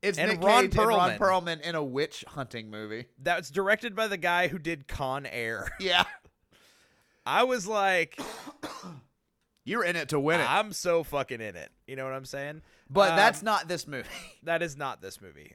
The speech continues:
Speaker 2: Uh, this movie is a, uh, Romero used to describe this as a feminist film.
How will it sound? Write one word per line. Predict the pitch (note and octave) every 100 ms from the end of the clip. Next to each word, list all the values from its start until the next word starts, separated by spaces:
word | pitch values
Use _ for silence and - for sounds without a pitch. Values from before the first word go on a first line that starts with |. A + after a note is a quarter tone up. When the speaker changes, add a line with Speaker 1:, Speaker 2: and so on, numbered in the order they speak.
| -
Speaker 2:
Uh, | C#3+ C#3 C3+ C3 B2+
this | C#3+ D4+ -
movie | G3 F3+ F3+ F#3
is | - D#3+ C#3+
a, | D#3 D3 D3 C#3+ _ _ _ -
uh, | C#3 D3 D3 D3 - _ _ _ _ _ _ G#2 _ _ _
Romero | D3 E3 F3 F#3 B3 A#3 G3+
used | F3+ F#3+ E3+
to | E3+
describe | D#3+ D3+ - D#3+ D#3+
this | D#3 D#3+ -
as | - D3+ D3
a | D3
feminist | - G3+ G3+ D3 A2+ -
film. | A2+ C#2 D2